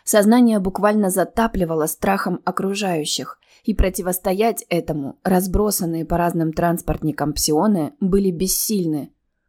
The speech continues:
Кто-то молился, кто-то ругался, кто-то пытался отрешиться от происходящего на полную громкость, слушая музыку через наушники. Все мы готовились выжить или умереть, на данный момент не имея ни малейшей возможности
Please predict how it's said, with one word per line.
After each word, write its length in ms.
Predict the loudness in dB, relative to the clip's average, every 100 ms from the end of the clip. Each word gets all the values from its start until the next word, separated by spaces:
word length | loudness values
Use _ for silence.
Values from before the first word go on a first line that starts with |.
| _
Кто-то 340 | -2 0 0 0
молился, 680 | 0 0 0 -2 -6 -8 _ _ _
кто-то 300 | -2 0 0
ругался, 680 | -2 0 0 0 -4 -4 -8 _ _ -8
кто-то 280 | 2 2 2
пытался 540 | -2 0 0 0 -2
отрешиться 760 | -2 -4 0 2 2 -2 -2
от 100 | -4
происходящего 840 | -2 -2 -2 -2 0 0 0 -2 0
на 140 | -2
полную 400 | 0 -2 0 -2
громкость, 500 | 0 -2 -2 -4 -6
слушая 460 | -4 0 2 2 2
музыку 400 | 2 0 -2 -4
через 260 | -4 -2
наушники. 760 | -2 -2 -2 -4 -4 -6 -8 -18 _ _ _ _ -10
Все 260 | -4 0
мы 120 | 0 0
готовились 680 | -2 -2 -4 -4 -4 -6
выжить 440 | -4 -4 -4 -6 -10
или 220 | -6 -4
умереть, 680 | -4 -4 -4 0 2 0 -4 _ _ _ -2
на 120 | 0
данный 300 | 2 2 0
момент 400 | -2 -2 -4 -4
не 160 | -2
имея 220 | -2 -2 -2
ни 160 | -2
малейшей 440 | -2 -4 -4 -6 -8
возможности 720 | -6 -4 -6 -6 -12 -16 -20